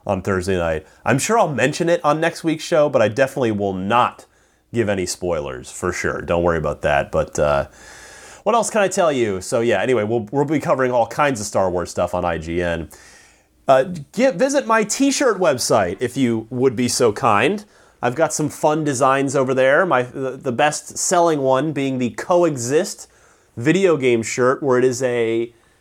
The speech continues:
it is a pers-, it is an anthropomorphic Xbox One controller and an anthropomorphic PlayStation four controller. They are jumping in the air and high-fiving each other with the caption, "Coexist."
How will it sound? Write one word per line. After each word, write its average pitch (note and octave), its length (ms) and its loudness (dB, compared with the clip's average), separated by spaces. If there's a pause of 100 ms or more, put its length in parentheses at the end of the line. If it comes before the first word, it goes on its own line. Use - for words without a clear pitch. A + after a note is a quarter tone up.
(140)
it C#3+ 160 -6
is D3 160 -4
a C#3 220 0
pers-, E3 360 -4
it - 80 -4
is D3+ 200 0
an D3+ 160 0
anthropomorphic G#3+ 1000 0
Xbox F3 520 0
One E3 240 2
controller C#3+ 720 0 (400)
and B2 180 -2
an G#2+ 180 -2
anthropomorphic E3+ 800 0
PlayStation C#3 540 -2
four C3 180 2
controller. A2+ 760 -2 (440)
They C3+ 220 0
are B2+ 280 2
jumping D#3 340 0
in E3+ 100 2
the D3+ 100 0
air C3 240 2
and A#2 200 -4
high-fiving C#3 760 0
each A2+ 220 -4
other G2 460 -4 (320)
with G#2 160 -8
the G#2+ 80 -6
caption, G2+ 680 -2 (100)
"Coexist." F2 840 -2